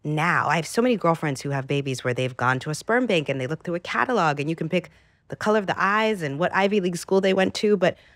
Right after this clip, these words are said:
my parents had no idea who this was. This is a, this is in the seventies. It was a very experimental procedure. Nobody talked about it. There were no details.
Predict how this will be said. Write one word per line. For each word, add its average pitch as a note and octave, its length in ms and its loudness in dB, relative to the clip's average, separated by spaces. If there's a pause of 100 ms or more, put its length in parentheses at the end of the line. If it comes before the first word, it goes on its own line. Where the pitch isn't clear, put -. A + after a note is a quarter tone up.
(120)
my G#3+ 180 2
parents C4+ 320 -2
had G3+ 140 0
no F3 240 2
idea D#3+ 440 -4
who G3 120 -6
this B2+ 180 -6
was. A2+ 200 -4
This F3 160 -10
is G#3 140 -4
a, C#3 200 0 (340)
this B3+ 120 -6
is B3 40 -4
in G3+ 140 0
the C3+ 100 -2
seventies. F3 600 -2
It - 20 -2
was A#2+ 140 -6
a A#2+ 100 -6 (160)
very G#3 380 2
experimental F#3 800 -2
procedure. G3 640 -2
Nobody B2 280 -4
talked - 360 -6
about G#3 180 0
it. G3+ 80 -2
There D3+ 100 -4
were C#3+ 80 -2
no B2 140 -4
details. G#3+ 800 -4